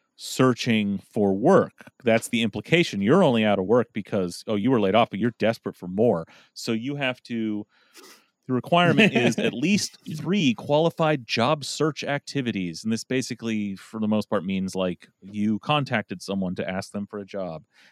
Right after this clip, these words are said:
Speaker 1: and you have to, like, log this in your personal log. And if they're ever asked for it, you know, you have to provide it. And if you can't, you can be, uh, have your benefits clawed back and never be, you know, and be, uh, convicted of fraud, benefit fraud.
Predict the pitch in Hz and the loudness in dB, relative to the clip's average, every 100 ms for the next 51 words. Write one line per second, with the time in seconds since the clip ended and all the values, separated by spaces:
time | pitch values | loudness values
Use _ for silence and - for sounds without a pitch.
0 | _ 113 101 101 110 110 - 117 117 104 | _ -2 0 2 0 0 0 2 2 4
1 | 120 107 98 92 87 - - 110 101 95 | 4 4 2 -2 -2 -4 -6 -2 0 0
2 | - 143 - 147 135 135 110 95 95 95 | 0 0 0 -2 4 4 4 2 0 -2
3 | - 104 98 104 127 - 156 147 - - | 0 0 2 2 2 2 0 -2 -6 0
4 | 110 104 98 _ - 104 98 95 95 - | 4 4 4 _ -6 0 2 2 -2 -2
5 | 107 113 117 120 131 127 98 92 92 113 | -2 -2 -2 0 4 6 4 2 -4 -4
6 | - 127 95 98 104 110 101 104 98 95 | 2 2 2 0 -2 -2 0 0 0 -4
7 | _ _ _ - 104 98 95 92 95 - | _ _ _ -6 2 4 4 4 2 -2
8 | - 104 107 117 135 123 104 - - 113 | -6 -2 0 2 2 2 -2 -2 -2 2
9 | 107 101 104 82 - - 92 92 90 - | 2 4 2 2 -4 -8 -6 -6 -8 -8
10 | 98 95 104 98 98 98 95 - _ - | -4 0 0 2 0 0 -2 -6 _ -10
11 | 90 85 87 82 92 90 98 95 95 92 | -6 -6 -6 -6 -6 -4 -2 0 0 -2
12 | 95 92 92 - 98 101 101 - 98 87 | -2 -2 -2 -4 -8 -6 -6 -4 -2 -2
13 | 78 _ _ _ - 101 90 - 87 78 | -4 _ _ _ -4 -4 -4 -2 -2 -2